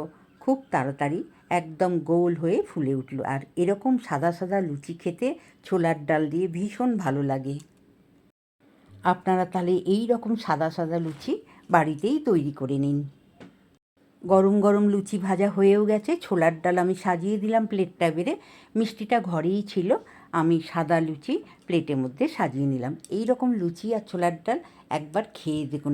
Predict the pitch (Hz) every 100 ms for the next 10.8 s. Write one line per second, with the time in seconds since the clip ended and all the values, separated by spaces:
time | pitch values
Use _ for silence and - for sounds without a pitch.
0 | 143 120 131 131 139 - _ _ _ _
1 | _ _ _ _ - 160 165 165 202 220
2 | 220 240 247 247 226 160 147 214 - 185
3 | 185 214 214 175 131 - 143 143 _ _
4 | _ _ _ _ _ _ _ _ _ _
5 | _ _ _ _ _ _ _ _ _ _
6 | _ _ _ _ _ _ 202 202 202 202
7 | 190 214 247 254 254 214 196 190 175 262
8 | - 165 - 165 165 175 180 185 208 202
9 | 196 190 190 202 208 208 208 202 202 196
10 | 220 294 - - - 180 160